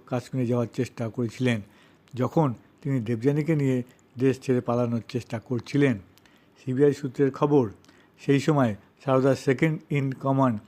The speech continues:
দেবযানী মুখোপাধ্যায়, তাকে নিয়ে দেশ ছেড়ে পালানোর জন্য জঙ্গিদের সাথে যোগাযোগ করেন সুদীপ্ত সেন। তার বক্তব্যে রিয়াজ নামটি উঠে এসেছে, যিনি কাশ্মীরি জঙ্গি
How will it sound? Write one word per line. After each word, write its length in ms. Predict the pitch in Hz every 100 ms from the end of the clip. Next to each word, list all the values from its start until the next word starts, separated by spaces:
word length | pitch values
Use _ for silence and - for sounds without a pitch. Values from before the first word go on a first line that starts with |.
| _ _ -
দেবযানী 440 | 139 127 139 139
মুখোপাধ্যায়, 680 | 135 123 143 151 139 139 117 104 - _ _ _ _ _
তাকে 260 | 156 131 160
নিয়ে 300 | 160 127 101 - _ _ -
দেশ 220 | 139 139
ছেড়ে 160 | - 135
পালানোর 420 | 135 131 131 127
জন্য 380 | 120 131 123 123 - _ -
জঙ্গিদের 360 | 131 127 127 123
সাথে 260 | - 127
যোগাযোগ 360 | 117 123 123 120
করেন 320 | - 120 117 113 - _
সুদীপ্ত 460 | - 127 117 113 -
সেন। 460 | 110 - 143 127 101 - _ - - _ -
তার 160 | 127 117
বক্তব্যে 640 | 120 - 160 147 151 110 - - - -
রিয়াজ 320 | 127 143 143 -
নামটি 340 | 131 139 147 139
উঠে 280 | 139 156 151
এসেছে, 400 | 156 127 135 120 101 - _
যিনি 220 | 131 139 127
কাশ্মীরি 440 | 123 120 143 135
জঙ্গি 400 | 127 143 131 110